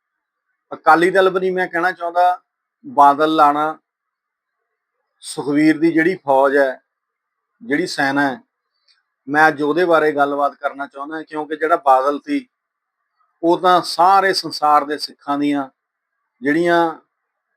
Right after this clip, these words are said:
ਬਦ ਦੁਆਵਾਂ ਨੇ, ਬਦ ਦੁਆਵਾਂ ਲੈ ਕੇ ਉਹ ਮਰ ਚੁੱਕਿਆ। ਉਹਦਾ ਕੋਈ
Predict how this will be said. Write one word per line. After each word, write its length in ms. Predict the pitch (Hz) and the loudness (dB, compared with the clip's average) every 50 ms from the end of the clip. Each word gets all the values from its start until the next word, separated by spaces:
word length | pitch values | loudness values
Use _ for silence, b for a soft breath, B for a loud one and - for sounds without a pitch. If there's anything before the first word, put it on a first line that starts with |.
| _ _ _ _ _ _ | _ _ _ _ _ _
ਬਦ 360 | 127 110 107 143 143 147 147 165 | -20 0 4 4 4 4 2 0
ਦੁਆਵਾਂ 500 | 143 160 156 151 151 147 151 156 151 151 | 0 2 4 4 4 4 2 0 -2 -2
ਨੇ, 200 | 151 143 127 _ _ _ _ _ _ _ _ _ | -4 -8 -10 _ _ _ _ _ _ _ _ _
ਬਦ 360 | 127 113 120 143 143 139 156 | -12 0 2 2 2 2 0
ਦੁਆਵਾਂ 440 | 143 151 147 147 143 143 143 147 147 | -4 -2 0 0 0 0 0 -2 -2
ਲੈ 180 | 139 131 135 131 | -2 -4 -4 -6
ਕੇ 320 | - - 151 156 160 156 _ - | -6 -6 -6 -6 -6 -6 _ -10
ਉਹ 120 | 170 165 | -10 -8
ਮਰ 280 | 151 139 135 139 139 139 | -8 -2 0 0 0 0
ਚੁੱਕਿਆ। 480 | _ - 135 - _ 139 135 123 107 - _ _ _ _ _ _ _ - | _ -16 -18 -10 _ -4 -4 -4 -6 -10 _ _ _ _ _ _ _ -6
ਉਹਦਾ 300 | 147 160 170 190 202 190 | -4 -2 2 2 2 2
ਕੋਈ 220 | 180 185 190 185 | 2 0 0 2